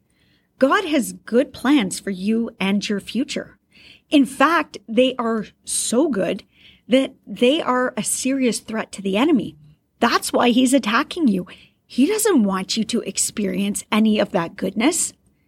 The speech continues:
He's trying to shut it down. And he's fighting hard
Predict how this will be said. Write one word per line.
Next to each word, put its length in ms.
He's 280
trying 260
to 60
shut 280
it 120
down. 460
And 160
he's 220
fighting 440
hard 440